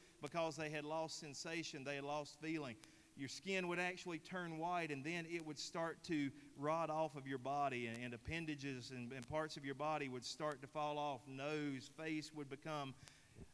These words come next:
uh, disshapen. It, it, all sorts of issues came from leprosy, and a lot of times it led all the way to death. And because it was so contagious, if you were a leper, they removed you from everyone else. They didn't want you around the general population. So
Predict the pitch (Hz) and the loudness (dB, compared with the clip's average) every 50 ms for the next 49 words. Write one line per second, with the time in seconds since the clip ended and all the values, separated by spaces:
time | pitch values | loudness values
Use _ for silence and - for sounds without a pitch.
0 | - - 147 143 139 127 - - - 151 156 156 147 - - 180 160 156 156 - | -6 -2 0 0 0 0 -4 -8 -6 -2 0 0 0 0 0 2 2 2 2 2
1 | 151 143 131 135 147 151 147 165 165 127 120 120 113 - - - - 160 185 196 | 0 -2 0 0 0 0 0 0 -2 -4 -6 -10 -14 -14 -14 -10 -6 -2 0 0
2 | 202 190 - - 185 175 156 - 165 156 165 156 143 - 160 151 135 - - 165 | 0 0 0 -2 -2 -2 -2 -4 -4 -2 -2 -2 -2 -4 -4 -6 -4 -4 -4 -4
3 | 160 143 139 151 139 143 156 156 151 156 147 - - 151 143 139 139 147 151 147 | -4 -4 -6 -6 -2 -2 -2 -2 -2 -4 -6 -6 -6 -6 -4 -2 0 0 0 -2
4 | 143 - 156 143 143 143 139 123 139 139 - 143 139 143 139 135 131 123 117 - | -4 -2 -2 0 0 0 -2 -4 -6 -6 -2 0 0 0 2 0 -2 -4 -6 -14
5 | - - - - - - - - - 160 170 165 160 151 160 156 147 131 123 123 | -20 -20 -20 -20 -20 -16 -2 4 6 6 6 6 4 4 6 6 4 4 2 0
6 | 135 131 120 113 - - - - - - - 139 143 160 170 151 190 196 220 214 | 0 2 0 0 -4 -6 -14 -20 -18 -10 -6 -4 -4 -2 0 2 4 4 4 4
7 | 190 185 180 165 - 208 196 190 - 190 165 147 180 196 208 220 196 156 175 160 | 4 0 -2 0 0 2 0 2 0 -2 -6 -4 0 0 0 0 0 0 -2 -2
8 | - 170 143 147 185 208 208 185 170 160 156 170 208 240 226 - 175 156 156 - | -2 -4 -4 -4 -2 0 0 0 0 0 0 0 0 0 -2 -2 -2 -2 -2 -4
9 | - - - - - - 170 175 165 165 156 156 156 175 202 226 220 196 156 151 | -8 -16 -18 -10 -4 -2 0 2 2 2 2 2 4 4 4 4 4 0 -4 -4
10 | 175 175 131 160 160 156 156 160 151 156 151 147 147 147 143 147 143 131 131 - | -4 -4 -4 -6 -6 -4 -4 -4 -2 -2 -2 -2 -2 -2 -2 -2 -2 -2 -4 -6
11 | - 160 151 151 165 170 165 160 165 180 185 170 - 190 175 160 151 160 165 160 | -4 -2 0 0 0 -2 -2 -2 -2 -2 -4 -2 -2 -2 0 0 0 -2 -2 -2
12 | 151 143 131 135 151 156 160 151 143 147 156 165 156 156 - 151 143 147 156 165 | -4 -4 -4 -4 -4 -2 -2 -4 -4 -2 0 0 0 2 0 0 0 0 0 0
13 | 156 - - 143 120 - 156 139 | -2 -4 -8 -10 -8 -6 -6 -6